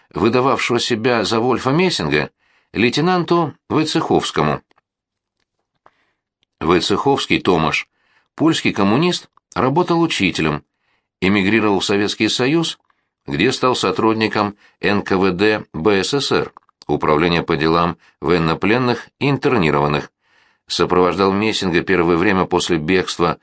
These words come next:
Вольфа Григорьевича из Польши в Бресте и Минске. Перебежчик и говорит: «Скажите тому, кто наблюдает за нами,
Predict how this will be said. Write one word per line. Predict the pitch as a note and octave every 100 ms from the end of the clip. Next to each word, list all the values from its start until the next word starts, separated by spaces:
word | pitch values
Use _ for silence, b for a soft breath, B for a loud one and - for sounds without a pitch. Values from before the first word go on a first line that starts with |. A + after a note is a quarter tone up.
| b b
Вольфа | D#2+ F2+ D#2 F#2
Григорьевича | E2 E2+ F#2 F2 A2
из | A#2
Польши | - F#2+ - - C#2+ - _ _
в | -
Бресте | C#2+ D#2+ F2+ - B2+ C3 _ _ _
и | D#3
Минске. | B2+ D2+ C2+ - C#2+ - _ _ _ _ _ _ _ _ _ _ _ _ _ _ _ _ _ _ _ _ _ _ _ _ _
Перебежчик | - F#2 C#3+ A3 - G#3 G#3
и |
говорит: | G3 G3 - - - _ _ _ _ _
«Скажите | - - G#2+ A2+ D#3 C3
тому, | - C3 C#3 B2
кто | - A2
наблюдает | G#2+ G#2 A2 A2 G2+
за | E2 B2+
нами, | F#3 D#3 D2